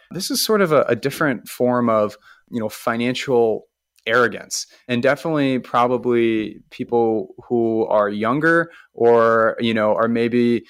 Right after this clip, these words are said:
uh, hold themselves in, in too high of a regard as an individual investor. It's probably something they have a higher propensity for. And, you know, on that point, it feels really good to tell people that you're making sophisticated investments, 'cause it,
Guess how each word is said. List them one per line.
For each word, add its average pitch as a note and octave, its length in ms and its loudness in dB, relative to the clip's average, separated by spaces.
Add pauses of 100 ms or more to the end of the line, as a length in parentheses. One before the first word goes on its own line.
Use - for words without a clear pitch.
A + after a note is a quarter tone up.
(160)
uh, A2+ 140 0
hold C3 260 0
themselves B2 580 2
in, A#2 200 -2
in A#2+ 120 -2
too C#3+ 200 -2
high B2+ 180 0
of B2+ 80 0
a B2+ 40 -2
regard B2 640 2
as A2+ 140 -2
an A2+ 100 -8
individual A#2+ 460 -2
investor. A2+ 520 -2 (180)
It's - 100 -12
probably G3 200 0
something D3 360 -2
they B2 460 4
have B2+ 160 -6
a - 20 0
higher A#2 280 0
propensity A2 520 -8
for. - 420 -4
And, B2 320 0
you B2 120 0
know, A#2 100 0
on A2+ 160 0
that B2+ 220 0
point, B2+ 320 -4 (120)
it B2 160 -4
feels E3 240 0
really C#3+ 380 2
good C#3 320 4
to A#2+ 80 -8
tell E3 320 2
people A#2+ 300 -4
that A2 160 -4
you're A2 160 -6
making A#2+ 460 -4
sophisticated A#2+ 760 -6
investments, G#2 640 -6 (280)
'cause C3 140 -2
it, B2 140 0